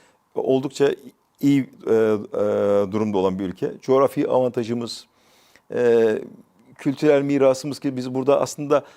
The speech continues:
sağlıkta da aslında biz ciddi bir kültürel mirasın üzerinde oturuyoruz. Termal kaynaklarımız ve, e, gerçekten çok nitelikli sağlık profesyonellerimiz ki bu sadece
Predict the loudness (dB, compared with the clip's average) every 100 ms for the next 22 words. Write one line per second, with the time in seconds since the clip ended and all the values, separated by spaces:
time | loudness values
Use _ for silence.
0 | _ -16 -6 0 2 0 2 2 2 -2
1 | -4 -8 -10 -8 -4 -4 -4 -8 0 2
2 | 2 2 2 0 -6 -10 -12 -4 -2 0
3 | -2 -2 -6 -8 -8 -8 -10 -20 _ _
4 | _ _ _ 0 2 2 2 0 0 -2
5 | -2 -4 -4 -12 -20 _ _ _ -8 0
6 | 2 0 _ _ _ -12 -2 0 2 -2
7 | -4 -4 -4 -10 -10 -10 -6 -8 -8 -12
8 | -2 -2 -2 -6 -8 -8 -10 -6 -6 -4
9 | -6 -8 -12 -16 _ -8 -6 -8 -6 -4
10 | -4 -4 -6